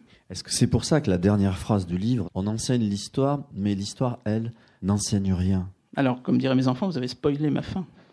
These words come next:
Speaker 2: Bah,
Speaker 1: C'est,
Speaker 2: oui.
Speaker 1: ce sera la nôtre.
Speaker 2: Alors, je suis, je suis désolé, ça, ça va désespérer les, les collègues ici présents. Ils vont dire, « Mais pourquoi est-ce que je me décarcasse comme Ducrot, quoi ? » Franchement, alors c'est, franchement, euh... mais j'en, j'en suis absolument persuadé. Et avant d'avoir écrit ce livre, on enseigne l'histoire.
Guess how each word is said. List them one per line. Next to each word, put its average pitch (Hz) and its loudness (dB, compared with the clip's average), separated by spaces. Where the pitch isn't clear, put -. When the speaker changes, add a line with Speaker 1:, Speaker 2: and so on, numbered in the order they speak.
Speaker 2:
Bah, 151 0
Speaker 1:
C'est, 151 2
Speaker 2:
oui. 233 4
Speaker 1:
ce 240 2
sera 110 2
la 104 4
nôtre. 139 2
Speaker 2:
Alors, 165 4
je 165 -4
suis, 175 0
je 165 -8
suis 170 0
désolé, 185 4
ça, 165 2
ça 156 0
va 147 4
désespérer 156 0
les, 123 0
les 127 -4
collègues 143 -2
ici - -8
présents. 220 0
Ils 135 -2
vont 139 -2
dire, « 143 0
Mais 127 0
pourquoi 160 0
est-ce 156 -4
que 139 -8
je 120 -8
me 131 -4
décarcasse 156 0
comme 127 0
Ducrot, 156 -4
quoi ? » 127 -8
Franchement, 160 0
alors 131 -2
c'est, 143 -4
franchement, 147 -6
euh... 143 -8
mais 147 0
j'en, 165 -2
j'en 151 0
suis 214 0
absolument 196 0
persuadé. 180 -2
Et 143 0
avant 180 2
d'avoir 139 2
écrit 143 -6
ce 151 -8
livre, 147 -4
on 160 4
enseigne 185 4
l'histoire. 262 -2